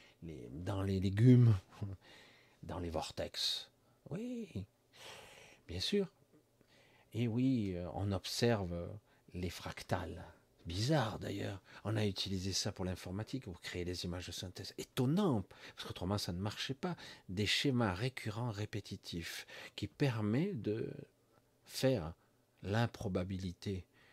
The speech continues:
Parce que si on devait calculer chaque pixel, chaque calcul, chaque, dès qu'on fait un simple mouvement, c'est pas une puissance de calcul qu'il vous faut, c'est, c'est l'univers tout entier, là, c'est, donc c'est pas possible. Donc, euh, ils ont créé les fractales. Ah oui, mais c'est,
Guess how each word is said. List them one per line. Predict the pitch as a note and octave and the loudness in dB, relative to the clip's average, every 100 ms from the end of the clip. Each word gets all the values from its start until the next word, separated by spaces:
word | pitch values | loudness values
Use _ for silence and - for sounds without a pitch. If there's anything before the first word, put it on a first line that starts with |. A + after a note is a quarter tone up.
| - | -16
Parce | - | -10
que | - | -4
si | - | 0
on | G2 | 2
devait | F#2+ G#2+ A2 | 2 2 2
calculer | G2 F2+ - G2 G2 E2+ | 0 -2 -2 0 0 2
chaque | - - B2 - | 0 0 -2 -6
pixel, | - - - - G#2 F2 | -14 -4 -2 0 0 0
chaque | - - - | -2 -4 -8
calcul, | - F#2+ F#2 - A2 G2+ | -2 -2 -4 -4 -4 -2
chaque, | - F2+ | -6 -6
dès | G2+ A#2+ | -6 -4
qu'on | G2 | -4
fait | G2+ A2 | -2 0
un | F2+ F#2 | 0 -2
simple | - A#2 G#2+ G#2 | 0 0 0 -2
mouvement, | F#2+ F#2 G#2+ B2+ - - - - | -2 0 0 0 -2 -14 -20 -20
c'est | - - | -10 -6
pas | F2+ | -4
une | F2 | -4
puissance | - - F2 | -2 -2 -2
de | F2+ | 2
calcul | G2+ G2+ B2+ | 0 4 4
qu'il | G2+ E2+ | 4 -2
vous | E2+ | -4
faut, | E2 F2 | -4 -6
c'est, | E2+ D#2+ D#2+ | -6 -6 -6
c'est | - E2+ | -6 -4
l'univers | F2+ F#2 F2+ - | -2 0 -2 -4
tout | F2+ | -4
entier, | F#2+ - A#2 G#2 | -6 -4 -2 -2
là, | E2+ E2+ | -4 -10
c'est, | - - G#2 - - - - - - - - | -12 -14 -16 -20 -20 -20 -20 -20 -20 -20 -14
donc | F2 | -12
c'est | - | -8
pas | F#2 | -6
possible. | E2+ F#2 - A#2 F2 E2 F2+ _ - - - - - | -4 -2 0 0 -2 -4 -10 _ -20 -20 -20 -20 -6
Donc, | F#2+ A2 A2 G2+ G2 | 0 2 2 2 0
euh, | F2+ E2+ E2+ E2+ | 0 -2 -6 -6
ils | F2+ G2 | -4 -2
ont | G#2 | -2
créé | - F#2+ | 0 2
les | F#2 | 2
fractales. | - G2+ - - B2 F#2+ - | 0 -10 -8 -4 -2 -2 -6
Ah | F#2 | -6
oui, | C#3 | -6
mais | G#2+ | -6
c'est, | F2+ - | -8 -12